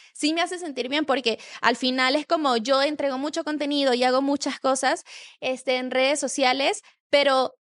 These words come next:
hay veces siento el vacío y creo que en estos momentos de bajonazo que tú dices, como que todo me afecta y todo demás,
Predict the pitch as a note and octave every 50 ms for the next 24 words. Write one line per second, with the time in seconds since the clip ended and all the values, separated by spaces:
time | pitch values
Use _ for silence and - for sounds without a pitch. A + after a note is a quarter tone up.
0 | _ _ _ - B3 C4+ C4 B3+ D4 D4 - E4 - - C#4+ C#4+ C#4+ D#4 D4+ D#4
1 | A#3+ A3 A3+ - B3+ B3 C4 C#4 - A#3+ - A#3+ A#3+ B3+ C4 E4 D#4+ C#4+ C4+ B3+
2 | A#3+ - C#4+ C#4 D4 C4 B3+ A#3+ A3+ - D4 D4 B3+ A#3+ A3+ A3+ G#3+ G3 A3+ A3
3 | A3+ A#3 A#3+ A#3+ A#3+ - B3 C4+ C#4 C4+ A#3+ - - A#3+ A#3+ B3 B3 B3 B3+ -
4 | - C#4 C4+ D4 D#4 - - B3 A#3+ A3+ A3 - A3 - - - A3+ A#3+ B3+ C4
5 | A#3+ - - A3 B3 A#3+ - A#3+ B3 B3 G#3+ - G#3+ A3 A3+ A3+ A3+ A3+ G#3+ G#3+
6 | G#3+ A3 B3+ F4+ -